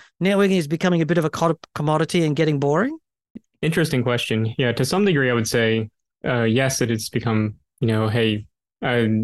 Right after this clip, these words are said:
Speaker 2: on other times on this podcast, I think someone's referenced, you know, networking people are basically, you know, plumbers now. We just hook stuff up and configure a few things, and it's all supposed to work.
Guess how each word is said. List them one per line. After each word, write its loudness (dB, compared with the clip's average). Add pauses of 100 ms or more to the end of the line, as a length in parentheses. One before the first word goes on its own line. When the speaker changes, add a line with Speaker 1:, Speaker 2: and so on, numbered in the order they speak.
(460)
Speaker 2:
on 0
other 0
times 0
on 2
this -2
podcast, 0
I 0
think -4
someone's 0
referenced, -2
you 2
know, 0
networking -2
people -2
are 0
basically, -2
you 0
know, -2 (180)
plumbers 0
now. -2 (120)
We 2
just 0
hook 0
stuff -2
up -2
and -2 (680)
configure 2
a -8
few 2
things, 0
and 2
it's -2
all -2
supposed -4
to -2
work. -2